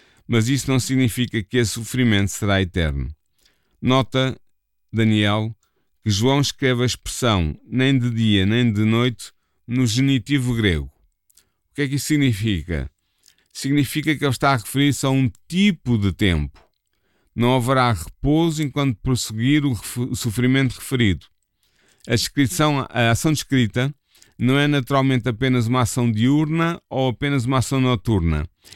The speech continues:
É ambas as coisas. Este uso do genitivo não tem qualquer implicação quanto à duração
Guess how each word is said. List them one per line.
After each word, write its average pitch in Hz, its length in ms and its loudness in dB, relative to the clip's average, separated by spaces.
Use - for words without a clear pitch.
É 113 180 2
ambas 143 340 2
as 117 200 -2
coisas. 69 640 -6
Este 156 320 0
uso 127 300 0
do 123 100 2
genitivo 127 540 0
não 135 140 -2
tem 135 160 -4
qualquer 127 400 -2
implicação 123 560 -2
quanto 131 260 -4
à 127 100 2
duração 123 880 0